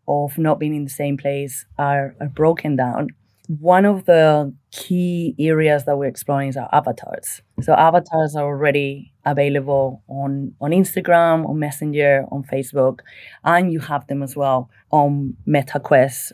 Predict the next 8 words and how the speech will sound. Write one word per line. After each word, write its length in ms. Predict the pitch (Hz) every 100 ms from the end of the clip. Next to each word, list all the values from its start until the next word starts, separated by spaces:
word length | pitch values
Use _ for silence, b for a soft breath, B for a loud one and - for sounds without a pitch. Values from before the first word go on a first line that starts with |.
| -
on 260 | 143 135 147
Oculus. 500 | 143 147 131 117 - - - _ _ _ -
Um, 300 | 160 156 156 - b b b b
the 140 | 196 180
aim 600 | 175 185 202 196 180 160 -
and 140 | 170 160
the 60 |
focus 640 | 160 165 156 165 151 147